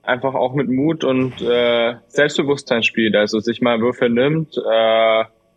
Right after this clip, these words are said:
und auch Entscheidungen trifft. Also ich habe jetzt natürlich, dadurch, dass Fabi und Paul verletzt sind, einen, naja, einen großen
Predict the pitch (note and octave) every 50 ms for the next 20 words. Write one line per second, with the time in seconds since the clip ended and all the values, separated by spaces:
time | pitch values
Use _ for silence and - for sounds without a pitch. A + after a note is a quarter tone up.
0 | _ _ - - A#2 A#2 - D2+ A2 A#2+ A#2+ - - G#2+ A#2 - - B2 B2 B2
1 | C3+ C3 B2 - - B2+ C#3+ C#3+ - A2+ G#2+ G2 G#2+ G#2 - - A#2 G#2 A#2+ A#2+
2 | G#2+ - C#3 B2+ A2+ - C3+ C3 B2 B2+ B2 - - - - - A#2+ A#2+ A#2+ A#2
3 | - B2 A#2 - - - - - - B2+ A#2+ B2 B2+ C3 C3+ - C#3 D3 C#3+ C#3+
4 | C3+ C#3 C3+ C3 - C3+ B2+ B2+ C3 C3 - - - - B2+ B2 B2 A#2+ A#2+ A#2+
5 | G#2+ - - G#2+ A2 A2 A2 G#2+ A2 G#2+ G#2+ G#2 - _ _ _ _ _ _ _
6 | _ - - G#2+ A2 A#2 A#2 A2+ G#2+ - B2 B2+ C#3+ C#3+ - - C3+ B2+ B2 A#2+
7 | A2+ G#2+ - -